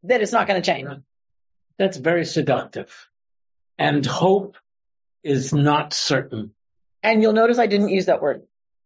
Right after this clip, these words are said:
Speaker 2: No, I, well, hope or it, it's not certain, but despair somehow has a great certainty to it that
Speaker 1: Hold,
Speaker 2: the pessimist
Speaker 1: hold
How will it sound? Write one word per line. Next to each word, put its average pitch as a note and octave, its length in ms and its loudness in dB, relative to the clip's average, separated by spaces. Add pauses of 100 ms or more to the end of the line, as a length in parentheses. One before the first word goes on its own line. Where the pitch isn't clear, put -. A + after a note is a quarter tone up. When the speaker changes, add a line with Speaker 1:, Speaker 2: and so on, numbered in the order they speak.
(120)
Speaker 2:
No, D#3 140 -2
I, C#3+ 140 -2
well, C3 480 -2
hope - 540 -2
or A2 340 -2 (880)
it, D3 200 -4
it's E3 240 -2
not E3+ 220 0
certain, C3+ 440 0
but D3 260 0
despair D3+ 840 0
somehow D#3+ 680 0
has D3+ 500 0
a C3+ 180 0
great D3 480 0
certainty D#3+ 680 -2
to C3+ 280 2
it A#2+ 180 -2 (540)
that C3 300 0
Speaker 1:
Hold, A3 340 6
Speaker 2:
the C#4+ 40 4
pessimist D3+ 800 -6
Speaker 1:
hold G#3+ 440 2